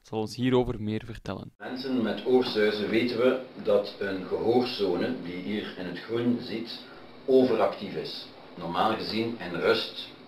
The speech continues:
Speaker 2: is uw gehoorschors weinig actief, maar als oorsuispatiënt hoor je een geluid dat in de omgeving niet aanwezig is, dan moet ergens aangemaakt worden, op de meest waarschijnlijke plaats in uw hersenen. Die overactiviteit, die situeert zich hier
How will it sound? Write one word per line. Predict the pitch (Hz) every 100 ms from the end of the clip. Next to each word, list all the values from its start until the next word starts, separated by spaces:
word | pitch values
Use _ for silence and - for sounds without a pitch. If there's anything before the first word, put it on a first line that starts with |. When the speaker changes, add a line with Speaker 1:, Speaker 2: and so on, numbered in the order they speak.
| -
Speaker 2:
is | 85 85
uw | 82
gehoorschors | 85 95 104 - 104 - - -
weinig | 82 98 98
actief, | - - 113 - - - - - -
maar | 90 87 92 - -
als | - 80 - - - - - -
oorsuispatiënt | 113 113 - 101 - - - -
hoor | - 117 127
je | 113 117
een | 95
geluid | 95 87 85
dat | 87
in | 87
de |
omgeving | 85 98 90 87
niet | 85
aanwezig | 78 76 95 117
is, | 110
dan | 90
moet | 85
ergens | 107 104 -
aangemaakt | 87 87 95 98 92 -
worden, | 101 -
op |
de | 82
meest | 92 92
waarschijnlijke | 82 92 82 82
plaats | 92 82 85
in | 80
uw |
hersenen. | 82 85 - 76 - - - - -
Die | - -
overactiviteit, | 131 127 120 110 - 101 85 85 104 110 - - - - - -
die | 95
situeert | - - 98 95 95 -
zich | 90 90
hier | - 95 113 -